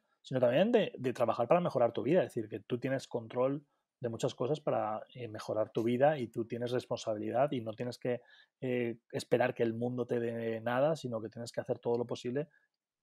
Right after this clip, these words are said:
con tu ámbito de control para mejorar lo que puedas en tu vida, de, de tu comportamiento, de tus relaciones, eh, mejorar y también conseguir,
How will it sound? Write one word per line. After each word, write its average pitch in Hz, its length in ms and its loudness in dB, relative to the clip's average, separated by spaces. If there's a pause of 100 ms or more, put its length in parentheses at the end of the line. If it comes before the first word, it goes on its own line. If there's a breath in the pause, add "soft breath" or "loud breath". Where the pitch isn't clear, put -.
(120)
con 117 200 2
tu 117 120 0
ámbito 113 260 -2
de 120 60 0
control 151 300 -2
para 127 300 0
mejorar 127 540 2 (360)
lo 120 120 -12
que - 100 -12
puedas 107 380 -2
en - 80 -20
tu 107 120 -10
vida, 151 360 -2
de, 110 220 -8
de 110 120 -8
tu 110 120 -8
comportamiento, 117 680 -4 (340 soft breath)
de 110 80 -12
tus 107 120 -2
relaciones, 127 540 -2 (320 soft breath)
eh, 110 280 -4
mejorar 127 580 4
y 120 100 -8
también 110 260 -4
conseguir, 110 440 -6